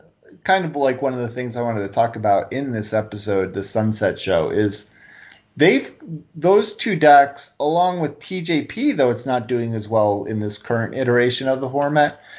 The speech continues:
have, have been kind of these, like, um, uh, you know, these through threads throughout the whole format where, you know, no matter what, what Direwolf seems to do to the draft packs and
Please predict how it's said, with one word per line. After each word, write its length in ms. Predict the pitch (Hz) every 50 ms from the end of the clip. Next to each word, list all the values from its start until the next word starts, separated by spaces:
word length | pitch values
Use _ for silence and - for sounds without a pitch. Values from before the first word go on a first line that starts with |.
| - _ -
have, 220 | - 147 131 - - _ _ - _ _ _ _ _ _ _ - - _ -
have 220 | 165 170 156 147
been 180 | 220 220 220 214
kind 320 | - 185 175 165 160 151
of 180 | 147 139 131 123
these, 300 | 120 120 117 113 - -
like, 300 | 117 107 104 104 - - _ _ _ _ _ _ _ -
um, 300 | 117 117 110 104 101 104 -
uh, 100 | - 95 - - _ _ _
you 140 | 143 139 127
know, 160 | 120 113 110
these 380 | 107 113 120 117 117 - -
through 320 | - - 135 147 160 160 156
threads 520 | 156 - 123 117 113 107 104 95 - -
throughout 380 | 117 117 113 117 113 110 - -
the 100 | 95 90
whole 300 | - - 110 107 104 101
format 680 | 101 104 104 101 98 98 95 85 82 80 73 - -
where, 600 | - 104 98 95 92 92 92 92 90 87 76 - -
you 100 | 104 117
know, 180 | 113 107 104
no 140 | 98 95 120
matter 320 | 123 135 135 139 135 160 147
what, 440 | 123 139 156 156 - - - _ _ _ - - - - - - _ _ _ _ _ _
what 480 | _ 139 127 120 135 147 147 139 - 127
Direwolf 540 | 135 131 135 131 131 131 123 123 120 120 - - _ -
seems 420 | - - 139 131 131 131 120 110
to 100 | - 120
do 280 | 113 107 120 117 117 117
to 60 | 113
the 160 | 104 104 107
draft 400 | 101 117 117 120 113 113 - -
packs 680 | - 110 98 101 98 98 101 101 - - - - - 104
and 360 | 98 95 95 95 95 92